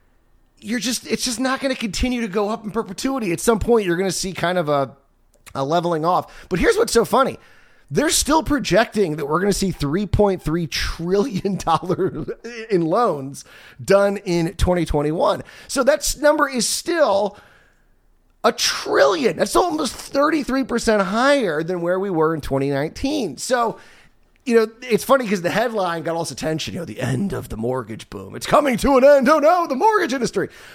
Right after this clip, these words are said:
But, I mean, the number, it's, it's still gonna be one of the highest years on <laughs> record with regards to the final amount of loans that are being originated. Three point three trillion.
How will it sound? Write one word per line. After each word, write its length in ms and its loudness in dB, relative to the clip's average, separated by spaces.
But, 340 4
I 80 4
mean, 160 -4
the 80 0
number, 340 4
it's, 300 -4
it's 160 -2
still 240 2
gonna 160 -2
be 100 -4
one 240 0
of 140 -2
the 140 -2
highest 800 0
years 640 -2
on 140 -2
<laughs> 160 0
record 640 2
with 320 2
regards 640 -2
to 120 -2
the 160 -4
final 360 -2
amount 320 -4
of 220 -4
loans 320 -2
that 100 -4
are 60 -6
being 260 -10
originated. 500 -10
Three 600 -4
point 340 -2
three 280 -4
trillion. 680 -4